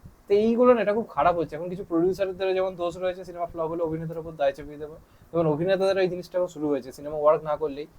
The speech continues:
পুরো দায়টা চাপিয়ে দেওয়া হচ্ছে পরিচালক এবং প্রোডিউসারদের উপর। এটা খুব খারাপ। এই জিনিসটা কিন্তু সালমান খান করে না, এই জিনিসটা কিন্তু অক্ষয় কুমার করে না, এই জিনিসটা কিন্তু অজয় দেবগন করে না,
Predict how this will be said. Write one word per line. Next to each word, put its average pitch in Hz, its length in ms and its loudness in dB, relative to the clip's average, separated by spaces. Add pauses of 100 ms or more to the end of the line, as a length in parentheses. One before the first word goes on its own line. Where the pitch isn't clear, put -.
(280)
পুরো 180 160 6
দায়টা 160 280 8
চাপিয়ে 147 260 -2
দেওয়া 147 160 2
হচ্ছে 151 200 -8
পরিচালক 135 340 -6
এবং 135 200 -8
প্রোডিউসারদের 117 540 -12
উপর। - 160 -20 (280)
এটা 143 120 2
খুব 170 160 2
খারাপ। 135 320 0 (360)
এই 156 120 4
জিনিসটা 190 320 0
কিন্তু 190 440 -2
সালমান 165 380 -2
খান 165 200 -4
করে 139 240 4
না, 113 140 -10
এই 120 60 -10
জিনিসটা 147 340 -8
কিন্তু 165 220 -4
অক্ষয় 151 260 -4
কুমার 151 240 -6
করে 127 260 0
না, 107 120 -16 (340)
এই 143 80 -2
জিনিসটা 165 240 0
কিন্তু 165 160 4
অজয় 147 180 2
দেবগন 147 340 -6
করে 123 260 -2
না, - 100 -20